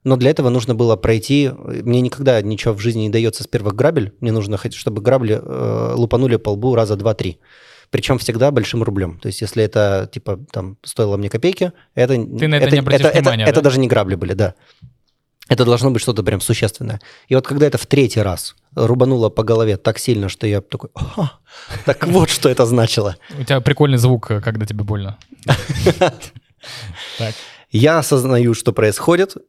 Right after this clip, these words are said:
Speaker 1: и понимаю, что нужно изменить. Меняю, делаю замер в три, в четыре года, и я понимаю, что всё, система работает.
Speaker 2: Схема рабочая.
Speaker 1: Да.
Speaker 2: Но мне кажется, э,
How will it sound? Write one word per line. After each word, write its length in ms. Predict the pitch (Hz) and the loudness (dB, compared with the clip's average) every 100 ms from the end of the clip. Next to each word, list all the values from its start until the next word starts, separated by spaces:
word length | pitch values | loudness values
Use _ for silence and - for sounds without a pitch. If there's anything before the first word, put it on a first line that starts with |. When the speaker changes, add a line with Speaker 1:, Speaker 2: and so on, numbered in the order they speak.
| _ | _
Speaker 1:
и 140 | 135 156 | 0 2
понимаю, 640 | - - 120 117 135 131 | -2 0 2 2 2 0
что 160 | - | 0
нужно 260 | 110 104 107 | -2 -2 -2
изменить. 460 | 95 92 85 - - - | -2 -4 -6 -12 -20 -4
Меняю, 500 | 117 123 143 190 196 _ _ _ _ _ _ - - - _ | 0 2 2 0 -4 _ _ _ _ _ _ -20 -20 -20 _
делаю 380 | 123 139 135 123 | 0 4 4 4
замер 320 | 117 123 117 | 2 2 0
в 100 | - | -2
три, 400 | - 127 135 - _ | -2 0 -2 -6 _
в 60 | |
четыре 520 | - 127 131 117 113 117 _ - | -6 -4 -2 0 -2 -6 _ -8
года, 320 | 127 175 180 | -2 0 0
и 160 | - 120 | 0 -2
я 80 | |
понимаю, 320 | 117 117 135 120 | 0 0 -2 -2
что 200 | - 104 - - | -4 -4 -6 -16
всё, 300 | - 117 101 | -6 -4 -4
система 420 | 120 110 - 123 110 | -6 -8 -2 0 0
работает. 360 | 98 107 117 | -2 -6 -10
Speaker 2:
Схема 240 | - 117 113 | -10 -8 -8
рабочая. 320 | 107 101 - | -8 -12 -12
Speaker 1:
Да. 280 | - 95 98 - _ _ | -8 -8 -8 -14 _ _
Speaker 2:
Но 60 | 131 | -6
мне 100 | 151 | -2
кажется, 280 | 190 - 180 | -2 0 -2
э, 500 | 139 104 107 123 | -2 -6 -10 -10